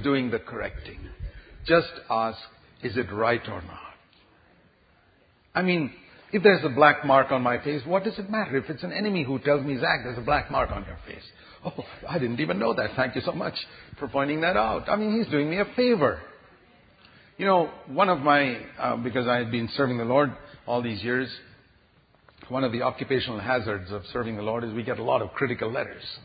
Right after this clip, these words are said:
a lot of criticisms and emails, and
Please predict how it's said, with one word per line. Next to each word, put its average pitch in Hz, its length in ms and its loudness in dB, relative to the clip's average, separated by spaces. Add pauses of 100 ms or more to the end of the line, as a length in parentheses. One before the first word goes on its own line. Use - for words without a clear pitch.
(600)
a 120 40 -2
lot 113 120 2
of 95 100 -10
criticisms 113 720 -4
and 101 360 -8
emails, 110 560 -4
and 92 240 -12